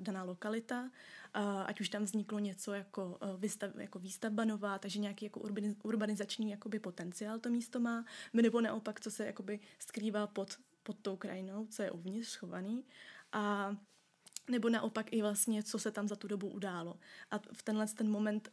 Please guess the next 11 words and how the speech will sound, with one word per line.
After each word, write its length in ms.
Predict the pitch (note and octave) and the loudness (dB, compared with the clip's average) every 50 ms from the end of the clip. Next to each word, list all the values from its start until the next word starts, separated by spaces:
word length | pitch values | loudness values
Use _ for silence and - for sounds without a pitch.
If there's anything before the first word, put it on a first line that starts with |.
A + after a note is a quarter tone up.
| - - | -6 0
to 100 | - A3 | 2 4
může 240 | G#3+ A3 G#3 A3+ | 4 4 4 4
mít 220 | A3 G#3 G3+ - - - - | 4 2 2 -2 -10 -12 -8
i 80 | - G3+ | -6 -4
ten 160 | - F#3+ F3 | -2 -2 -2
aktivizační 600 | - G3+ - - G3+ F3+ E3+ F#3+ - - A#3 A3 | -2 -4 -2 -2 -2 -2 -2 -4 -2 0 0 0
potenciál 640 | G#3+ F3+ F3 - F#3 G3 G#3 - A#3 A#3 A#3 A#3 A3+ | 0 0 -4 -4 -4 -4 -2 -2 0 2 2 0 0
v 80 | A#3 | -2
tom 160 | - G#3+ G3+ F#3+ | -2 -2 0 0
smyslu, 420 | - - G3+ G3 - - G3 F#3+ | 0 -2 -2 -2 -2 -6 -6 -4
že 220 | F3+ G3+ G3 F#3+ | -2 0 0 0